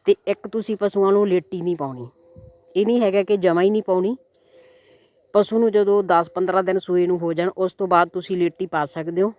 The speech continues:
ਪਰ ਸਟਾਰਟਿੰਗ ਦੇ ਵਿੱਚ ਲੇਟੀ ਨਹੀਂ ਪਾਉਣੀ ਤੁਸੀਂ ਪਸ਼ੂ ਨੂੰ, ਇਸ ਗੱਲ ਦਾ ਧਿਆਨ ਰੱਖਣਾ। ਤੇ ਤੀਜੀ ਗੱਲ ਹੈ ਜਿਹੜੀ, ਪਸ਼ੂਆਂ ਨੂੰ ਕੋਸਾ ਪਾਣੀ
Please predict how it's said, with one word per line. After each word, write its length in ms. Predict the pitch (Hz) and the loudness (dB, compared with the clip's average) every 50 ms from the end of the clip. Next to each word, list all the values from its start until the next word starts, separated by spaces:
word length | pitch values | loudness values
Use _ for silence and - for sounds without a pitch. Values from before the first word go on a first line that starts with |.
| _ - | _ -6
ਪਰ 120 | 180 180 | -6 -6
ਸਟਾਰਟਿੰਗ 480 | 180 - - 180 170 170 156 196 202 196 | -4 -4 -2 0 0 0 0 0 0 2
ਦੇ 100 | 185 190 | 2 2
ਵਿੱਚ 200 | 185 185 - - | 0 0 -2 -2
ਲੇਟੀ 340 | 170 165 156 151 - 160 160 | -2 -2 -4 -4 -2 -2 0
ਨਹੀਂ 260 | 160 156 156 175 196 | 0 2 2 0 0
ਪਾਉਣੀ 300 | 185 175 170 170 170 180 | 0 -2 0 0 0 0
ਤੁਸੀਂ 260 | 175 175 175 - 185 170 | -2 -4 -8 -8 -4 -2
ਪਸ਼ੂ 300 | 180 180 175 - 196 208 | -2 -2 0 0 -2 -2
ਨੂੰ, 100 | 220 240 _ _ _ - _ _ - | -2 -4 _ _ _ -20 _ _ -12
ਇਸ 180 | 175 170 - 180 | -10 -8 -4 0
ਗੱਲ 160 | 175 180 180 | 0 2 2
ਦਾ 100 | 175 175 | 2 0
ਧਿਆਨ 240 | 170 190 196 190 185 | 0 0 0 0 -2
ਰੱਖਣਾ। 280 | 180 - 190 190 196 | -2 -4 -4 -4 -4
ਤੇ 120 | 185 202 190 _ _ _ _ _ _ _ _ - | -4 -4 -8 _ _ _ _ _ _ _ _ -8
ਤੀਜੀ 280 | 233 214 190 208 233 220 | -6 -6 -2 0 2 4
ਗੱਲ 200 | 208 202 196 190 | 4 4 2 0
ਹੈ 60 | 180 | 0
ਜਿਹੜੀ, 320 | 170 175 175 170 175 175 - _ _ _ _ _ _ - - | 0 -2 -2 -2 -2 -4 -6 _ _ _ _ _ _ -6 -4
ਪਸ਼ੂਆਂ 400 | 196 190 - 202 202 208 196 185 | -4 -4 -2 -2 0 0 2 2
ਨੂੰ 260 | 180 175 175 180 170 | 2 2 0 0 0
ਕੋਸਾ 380 | - 185 175 165 - - 175 165 | -2 -4 -4 -4 -6 -8 -8 -6
ਪਾਣੀ 400 | 165 160 156 156 156 160 185 | -4 -4 -2 -2 -2 -2 -2